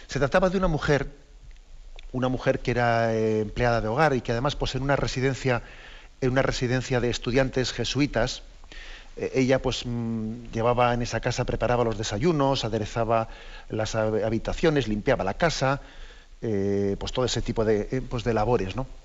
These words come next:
Tan sacrificadas. Y, bueno, pues esa mujer, el, pues le ocurrió que una, una de esas mañanas en, en el centro de Madrid, una de esas mañanas se encontró en la estación de San Bernardo,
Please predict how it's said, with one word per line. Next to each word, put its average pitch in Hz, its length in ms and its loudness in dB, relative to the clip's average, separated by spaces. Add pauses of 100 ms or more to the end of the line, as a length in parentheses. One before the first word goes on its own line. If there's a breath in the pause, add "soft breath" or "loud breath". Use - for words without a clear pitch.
(220)
Tan 104 140 -2
sacrificadas. 95 760 -2
Y, 104 80 -2
bueno, 123 180 0
pues 127 140 -2
esa 190 140 0
mujer, 165 340 2 (640 loud breath)
el, 113 440 -6
pues 113 140 -4
le 123 80 0
ocurrió 139 340 2
que 123 220 2
una, 143 360 2
una 143 240 0
de 139 60 4
esas 123 200 -2
mañanas 131 360 2
en, 123 200 -2
en 123 80 -2
el 120 80 -2
centro 147 240 2
de 123 80 2
Madrid, 131 320 4 (160)
una 131 100 -6
de 135 60 -2
esas 127 100 -4
mañanas 135 280 2
se 135 80 -2
encontró 131 540 0 (800)
en 123 80 0
la 120 60 0
estación 127 300 -2
de 120 60 2
San 117 160 0
Bernardo, 117 520 0